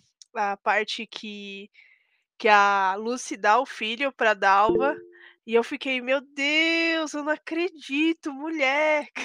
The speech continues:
Ao mesmo tempo, eu fiquei feliz pela Dalva, porque eu acho que é meio que um, um jeito de redenção dela e de s-, tá su-, fechando o ciclo do luto, até porque ela não enterrou o filho, né? E eu acho que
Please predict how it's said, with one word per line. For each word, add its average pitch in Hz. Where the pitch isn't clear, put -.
Ao 254
mesmo 294
tempo, 311
eu 359
fiquei 330
feliz 269
pela 269
Dalva, 233
porque -
eu 254
acho 247
que 277
é 247
meio 247
que 269
um, 240
um 240
jeito 233
de 226
redenção 240
dela 214
e 233
de 202
s-, -
tá 226
su-, -
fechando 285
o 302
ciclo 247
do 233
luto, 240
até 220
porque 320
ela 302
não 311
enterrou 302
o 330
filho, 208
né? 214
E 226
eu 226
acho 233
que -